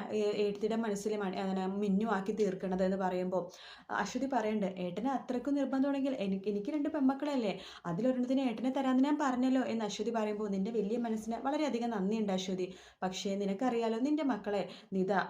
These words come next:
ആ, മിന്നുമോളായിട്ട് കാണുന്നില്ല. മണിക്കുട്ടിക്ക് മിന്നുമോളുടെ എവിടെയൊക്കെ ഒരു ചായ ഉണ്ട്, അതുകൊണ്ടാ അയാൾ മിന്നുമോൾ എന്ന് പറയണം." അപ്പം മിന്നുമോൾ എന്ന് പറഞ്ഞിട്ട് മണിക്കൂട്ടിയുടെ പുറകെ നടക്കണത് എന്നൊക്കെ പറഞ്ഞിട്ട് അമൽ അകത്തേക്ക് പോവാ.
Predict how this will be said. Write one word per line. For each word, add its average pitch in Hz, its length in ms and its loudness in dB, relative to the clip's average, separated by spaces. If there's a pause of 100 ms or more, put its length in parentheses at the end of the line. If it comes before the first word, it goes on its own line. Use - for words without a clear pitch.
(260)
ആ, 185 80 4 (340)
മിന്നുമോളായിട്ട് 214 640 0
കാണുന്നില്ല. 196 540 2 (100)
മണിക്കുട്ടിക്ക് 185 540 0
മിന്നുമോളുടെ 214 580 0
എവിടെയൊക്കെ 285 400 0
ഒരു 233 160 2
ചായ 190 320 0 (100)
ഉണ്ട്, 185 260 0
അതുകൊണ്ടാ 180 440 0 (240)
അയാൾ 185 280 2
മിന്നുമോൾ 196 440 2
എന്ന് 208 160 -2
പറയണം." 185 400 2
അപ്പം 196 180 -6
മിന്നുമോൾ 190 360 0
എന്ന് 202 120 -2
പറഞ്ഞിട്ട് 190 380 2 (800)
മണിക്കൂട്ടിയുടെ 185 480 0
പുറകെ 196 360 0
നടക്കണത് 185 400 0
എന്നൊക്കെ 190 240 0
പറഞ്ഞിട്ട് 185 340 -2
അമൽ 262 240 0
അകത്തേക്ക് 190 380 -2
പോവാ. 185 240 0